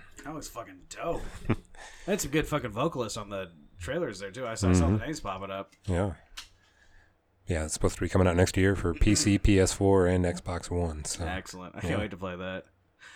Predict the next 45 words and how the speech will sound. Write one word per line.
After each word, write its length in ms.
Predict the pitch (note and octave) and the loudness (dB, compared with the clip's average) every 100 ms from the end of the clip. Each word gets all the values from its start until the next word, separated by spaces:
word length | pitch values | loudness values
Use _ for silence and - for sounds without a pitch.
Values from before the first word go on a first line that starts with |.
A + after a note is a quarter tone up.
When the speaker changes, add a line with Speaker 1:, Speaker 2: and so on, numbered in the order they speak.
| - - | -14 -2
Speaker 1:
I, 220 | C#3+ D#3+ | 2 4
I 60 | D#3 | 2
hope 120 | F3 | 4
they 60 | |
have, 100 | F3 | 2
like, 100 | E3 C3 | 2 -2
a 60 | |
fun 280 | - A#2+ G#2 | -2 -6 -4
party 260 | G#2 G#2 G2+ | -4 -4 -4
mode 200 | F#2 E2+ | -6 -6
where 80 | |
you 60 | F#2 | -8
can 120 | F#2+ | -8
just 160 | F2 E2 | -12 -8
pass 220 | G#2 G2+ | -6 -6
the 80 | G#2 | -8
controller 320 | F#2+ G2 G2 | -12 -8 -6
around 140 | G#2 G#2 | -6 -6
each 120 | G2+ | -6
other 140 | A2 G2+ | -6 -4
while 100 | G2 | -6
you're, 120 | F#2 | 0
like, 160 | G2+ | 0
drinking 260 | G2+ F#2+ F#2+ | 0 -8 -10
beers 260 | F#2 F#2+ G2 | -8 -8 -8
and 80 | G#2 | -10
shit. 280 | A#2 B2 - G2+ | -8 -6 -4 2
Speaker 2:
Yeah. 300 | F2 F2 D2+ _ _ _ _ _ _ _ _ _ _ _ _ _ _ _ _ - _ _ - | 4 4 0 _ _ _ _ _ _ _ _ _ _ _ _ _ _ _ _ -20 _ _ -20
So, 140 | - E2 | -10 -6
yeah, 40 | |
the 380 | D#2+ E2 D#2+ E2+ - - _ _ _ G#2 | -2 -2 -2 -4 -8 -16 _ _ _ -2
reviewer 600 | E2+ F#2 F#2+ F2+ F2 D#2 | 2 4 4 4 2 0
was, 400 | F2+ E2 D#2+ E2 | 0 2 0 0
uh, 240 | E2+ E2 D#2+ | -2 0 4
Ryan 320 | F2+ F#2 F2 D#2+ | 8 10 8 6
McCaffrey. 500 | F2+ E2+ D#2 D#2+ - | 4 4 2 -4 2
He 120 | G2+ | 4
got 140 | F#2+ - | 6 4
to 60 | |
play 180 | - F2+ | 6 6
a 60 | E2 | 6
little 180 | D#2+ | 2
bit 120 | D#2+ E2 | 2 2
of 120 | |
it 100 | D#2+ | 2